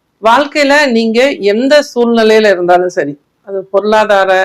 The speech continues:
நிலையிலையும் சரி, அல்லது உங்களுக்கு அடுத்த லெவல் போக முடியாத ஒரு சூழ்நிலை இருந்தாலும் சரி, நீங்க நினைத்தது நடக்கல அப்படிங்கிற ஒரு கவலையில இருந்தாலும் சரி, ராகு கால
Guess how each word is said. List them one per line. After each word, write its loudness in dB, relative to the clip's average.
நிலையிலையும் 0
சரி, -2
அல்லது 0
உங்களுக்கு 0
அடுத்த -2
லெவல் 0
போக 0
முடியாத 0
ஒரு -12
சூழ்நிலை 0
இருந்தாலும் -2
சரி, -2
நீங்க -2
நினைத்தது -2
நடக்கல 0
அப்படிங்கிற -4
ஒரு -8
கவலையில 2
இருந்தாலும் -2
சரி, -6
ராகு 2
கால 0